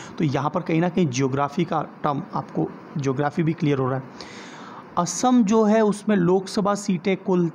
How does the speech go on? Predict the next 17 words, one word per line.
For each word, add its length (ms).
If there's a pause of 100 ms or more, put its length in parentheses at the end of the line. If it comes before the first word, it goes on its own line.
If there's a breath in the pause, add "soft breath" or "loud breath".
(180)
चौदह 360
सीटें 420
हैं 160
लोकसभा 580
में, 220
राज्यसभा 580
में 140
सात 400
सीटें 340
हैं 140
और 100
विधानसभा 800
जो 120
इनकी 200
लेजिस्लेटिव 520
असेंबली 440
है 80